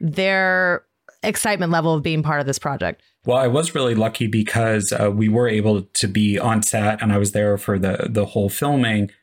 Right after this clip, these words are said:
Speaker 2: It was still during, you know, pretty strict covid <laughs> protocols. So
Speaker 1: Mm-hmm.
Speaker 2: it was wearing an N ninety-five mask and,
Speaker 1: Okay.
Speaker 2: uh, the judges were all face shielded except when they were on camera. But yeah, no, I mean, I got to meet, I'm not sure I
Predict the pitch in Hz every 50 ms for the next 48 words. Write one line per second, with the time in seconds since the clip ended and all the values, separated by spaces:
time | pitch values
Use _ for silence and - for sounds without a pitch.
0 | _ _ _ _ - 107 110 110 123 139 143 127 120 - - - - - - -
1 | 131 123 110 123 113 113 107 104 98 98 92 120 110 107 104 - - 120 117 113
2 | 107 - - - 117 107 107 - - - - 107 104 101 120 131 160 - 151 147
3 | 147 147 - 214 214 - - - - - - 104 101 101 - 208 214 214 214 190
4 | 185 101 110 107 - - _ - 117 117 113 117 120 120 - - 117 120 123 120
5 | 110 113 120 117 113 - - 110 107 104 98 104 110 113 113 113 113 113 - -
6 | - - 101 95 95 170 175 - 170 135 156 143 - 107 101 104 104 104 101 -
7 | 117 117 117 127 113 104 - 117 113 113 113 110 107 107 - - 113 107 104 -
8 | - - 110 110 101 104 104 98 101 98 - 113 104 - 110 104 101 98 98 98
9 | 92 92 95 - - - 117 120 117 110 104 101 98 98 - - - - - _
10 | - 123 127 123 147 170 175 156 147 139 139 131 123 - 123 120 120 117 113 107
11 | - _ - - 123 120 117 - 120 123 120 - 123 120 117 117 117 113 - -
12 | 131 135 156 156 170 190 180 - - 151 139 139 127